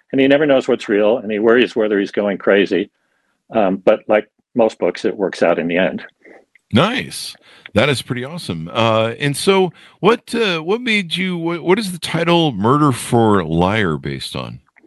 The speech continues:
Speaker 1: You know, I just like clever titles, and typically
Speaker 2: Ah.
Speaker 1: I go for, I go for two words that are kind of juxtaposed, like blood and wisdom, or
Speaker 2: Mm.
Speaker 1: coattail karma, where they make people think a little bit about,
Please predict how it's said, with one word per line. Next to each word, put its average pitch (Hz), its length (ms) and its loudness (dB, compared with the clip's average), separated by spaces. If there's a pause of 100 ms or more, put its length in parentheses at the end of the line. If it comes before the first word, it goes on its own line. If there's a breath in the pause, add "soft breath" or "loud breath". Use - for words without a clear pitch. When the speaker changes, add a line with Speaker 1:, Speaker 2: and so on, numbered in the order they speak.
(600 loud breath)
Speaker 1:
You 156 120 4
know, 160 300 6
I 156 120 2
just 165 240 -4
like 131 240 2
clever 117 300 0
titles, 85 560 -4
and 104 180 -10
typically 156 400 2
Speaker 2:
Ah. 117 60 2
Speaker 1:
I 113 60 0
go 117 200 2
for, 107 400 -4
I 110 80 -6
go 120 160 0
for 110 140 -6
two 135 240 -2
words 123 260 2
that 95 140 -4
are 104 40 -4
kind 104 200 -2
of 95 80 -4
juxtaposed, 98 720 -4
like 92 160 -10 (140)
blood 113 300 4
and 95 160 -6
wisdom, 90 440 -4 (220)
or 98 200 -16
Speaker 2:
Mm. 98 100 0 (180)
Speaker 1:
coattail 110 240 0
karma, 95 420 -4
where 95 140 0
they 107 80 2
make 127 180 2
people 127 240 -2
think 117 280 0
a 107 40 0
little 92 240 0
bit 90 220 2
about, 85 280 2